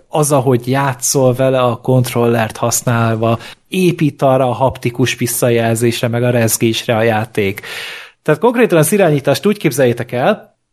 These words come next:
hogy, ö, hogyha csak egy picit húzzátok be a bal ravaszt,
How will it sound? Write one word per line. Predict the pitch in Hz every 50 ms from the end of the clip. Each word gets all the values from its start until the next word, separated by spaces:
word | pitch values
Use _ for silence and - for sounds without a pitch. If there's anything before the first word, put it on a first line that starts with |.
| _
hogy, | _ - 156 151 143 139
ö, | 143 143 139 139 135 139 139 139 135 - _ _ _ _ _ _ _ _ _ _ _ _ _
hogyha | _ - 160 156 160 - 180 175
csak | 175 - 175 -
egy | 170 170
picit | - - 269 - - 214 180 -
húzzátok | - 160 147 131 - 156 139 127 123 - 143 123 113 120
be | 135 131 127 127
a | 123 - 147 127
bal | 110 147 170 175 156 127 113
ravaszt, | 113 117 120 120 165 180 190 - - - -